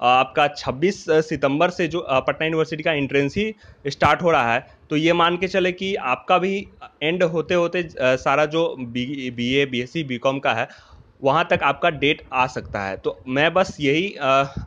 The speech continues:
अ, मान के चल रहा हूँ कि आपका जो, अ, इंटरव्यू हो-, अ, होने वाला है, जो, अ, पन्द्रह सोलह, अ, सितंबर को होने वाली है पटना यूनिवर्सिटी में, वहाँ पे चौदह सीट्स के लिए, अ,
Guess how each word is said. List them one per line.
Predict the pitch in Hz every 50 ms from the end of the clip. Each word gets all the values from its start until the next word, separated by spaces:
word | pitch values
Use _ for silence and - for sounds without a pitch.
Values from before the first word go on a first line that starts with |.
| - - -
अ, | 127 120 120 120 123 123
मान | 127 123 127 131 139 151
के | 147 165 156
चल | 143 156 143
रहा | 143 143 139
हूँ | 135 143 147
कि | 147 151
आपका | 127 127 - - 151
जो, | - - 151 151 151 151 - - - - _ _ -
अ, | 117 117 117 117 110 113 - - - _ _ _ _ _ _ - - _ _ - _ - -
इंटरव्यू | 143 139 139 139 135 147 170 190 190
हो-, | 170 139 - - -
अ, | 127 127 127 127
होने | 127 135 139 135 143 170
वाला | 175 165 147 135 127
है, | 127 131 139
जो, | 139 143
अ, | 139 127 127 123 123
पन्द्रह | - - 131 131 139 147
सोलह, | - 156 143 139 143
अ, | 139 135 - - 123 120 123 120
सितंबर | - - 127 131 123 127 139 143
को | 143 - 143 131
होने | 127 127 120 131
वाली | 139 135 131 127 123
है | 131 131
पटना | 131 - 123 - - 131
यूनिवर्सिटी | 127 123 120 117 - 139 - 160 156
में, | 127 107 123 - - - - _ _ _ _ _ -
वहाँ | 117 120 127 139
पे | 135 - 147 127 - 151 -
चौदह | 147 131 135 139 151 139 - -
सीट्स | 127 - - 151 156 147 - -
के | - 147
लिए, | 143 143 147 - - -
अ, | - 117 127 -